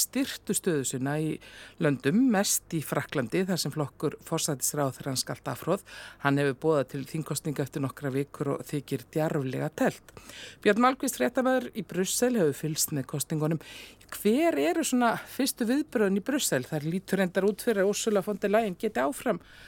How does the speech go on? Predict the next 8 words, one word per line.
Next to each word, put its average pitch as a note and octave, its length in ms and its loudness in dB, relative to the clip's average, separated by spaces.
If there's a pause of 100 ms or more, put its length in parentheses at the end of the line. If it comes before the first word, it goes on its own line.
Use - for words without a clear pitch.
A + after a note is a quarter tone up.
(160)
sótt A#3 320 2
stuðning A3+ 560 0
sinna B3 480 2
flokkssystkina G#3 960 0
til F#3 120 -2
þess F3+ 120 0
að F#3 80 4
verða F#3+ 220 0